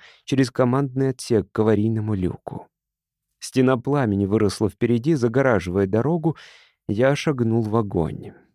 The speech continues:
Почувствовал, как призрачные огненные кнуты стягают меня, а потом люк уже оказался открытым, и я втянул себя в шлюпку, насилуя сломанную ногу. Почерневшая рука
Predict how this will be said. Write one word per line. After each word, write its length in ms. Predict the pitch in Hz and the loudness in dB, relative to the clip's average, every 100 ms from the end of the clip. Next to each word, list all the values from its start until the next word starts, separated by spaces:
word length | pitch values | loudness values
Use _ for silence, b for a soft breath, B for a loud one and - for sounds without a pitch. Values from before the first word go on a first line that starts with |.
| - | -2
Почувствовал, 640 | 117 110 117 - 110 110 | -2 0 -2 -2 -2 0
как 260 | 98 101 - | 0 -4 -2
призрачные 600 | 123 113 104 98 117 113 | 0 2 0 -2 0 0
огненные 440 | 110 104 104 107 | 2 2 2 0
кнуты 400 | 107 117 107 147 | 0 -2 0 -4
стягают 680 | - - 127 123 101 82 - | -4 -4 -2 0 0 -2 -2
меня, 380 | 95 107 156 143 B B B B B | -2 0 -2 -6 B B B B B
а 100 | 120 | -2
потом 520 | 165 190 202 185 151 | 0 0 -2 -2 -6
люк 400 | - 110 175 - | -4 0 0 -2
уже 180 | 131 110 | 0 0
оказался 520 | 123 127 117 110 117 | 2 0 2 0 0
открытым, 600 | 110 - - 190 190 170 - B B B | 0 -2 -4 -2 0 -2 -4 B B B
и 100 | 147 | -4
я 220 | 160 131 | 0 -2
втянул 520 | 135 - 139 123 107 | -2 0 0 2 2
себя 380 | 82 - 98 120 | 0 -4 -2 -2
в 80 | 147 | -2
шлюпку, 600 | - 113 165 165 - 156 | -4 0 0 -2 -4 -2
насилуя 640 | 131 117 107 117 117 123 | 0 0 0 -2 -2 -2
сломанную 680 | 120 104 95 92 92 90 82 | -4 -2 0 0 -2 -2 -2
ногу. 540 | 78 76 73 - - _ _ _ _ _ _ | -4 -8 -12 -18 -20 _ _ _ _ _ _
Почерневшая 680 | 117 127 110 113 95 117 107 | 0 0 2 2 0 0 2
рука 360 | 110 151 160 | 2 -2 -6